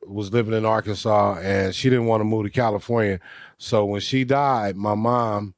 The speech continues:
you know, it, uh, it was time, and my mom brought us out here because all her sisters and her brothers were here, and all, her whole family was here.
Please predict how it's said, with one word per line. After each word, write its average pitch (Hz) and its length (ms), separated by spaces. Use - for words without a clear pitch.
you 110 140
know, 110 80
it, 117 160
uh, 104 180
it 104 100
was 110 160
time, 135 340
and 98 100
my 101 120
mom 113 280
brought 113 220
us 107 140
out 117 220
here 127 200
because 98 300
all 110 200
her 113 100
sisters 107 560
and 92 140
her 107 120
brothers 101 440
were 95 120
here, 101 420
and 95 160
all, 101 260
her 101 240
whole 117 220
family 123 320
was 98 160
here. 92 200